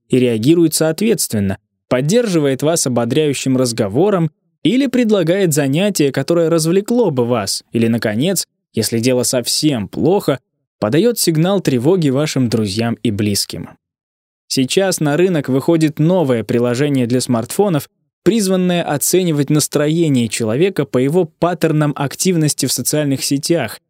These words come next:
и даже по манере взаимодействия с тачскрином, и в случае чего реагировать, связываясь с лечащим врачом.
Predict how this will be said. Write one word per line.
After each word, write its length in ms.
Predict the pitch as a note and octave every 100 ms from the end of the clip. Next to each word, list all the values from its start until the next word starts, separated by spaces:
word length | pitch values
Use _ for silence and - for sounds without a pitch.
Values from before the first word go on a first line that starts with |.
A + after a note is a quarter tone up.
| _ -
и 80 |
даже 240 | A#2 C3 C3+
по 140 | D3+
манере 480 | D3 C#3 C#3 F#3 D3+
взаимодействия 840 | B2 C3 C3 B2 D3 E3 - D3
с 100 | C3+
тачскрином, 840 | - D3+ - - G3 A3 B2 F#2 - _ _ -
и 100 | B2
в 60 |
случае 340 | - E3 D3+ C#3+
чего 240 | - C#3
реагировать, 720 | B2 G2+ F#2+ E3+ A3 G3 E3+ -
связываясь 680 | - - A2 D#3+ D3+ C#3+ C3+
с 160 | - -
лечащим 480 | A#2 - B2 A#2 G#2+
врачом. 540 | G#2+ G#2 - F2+ -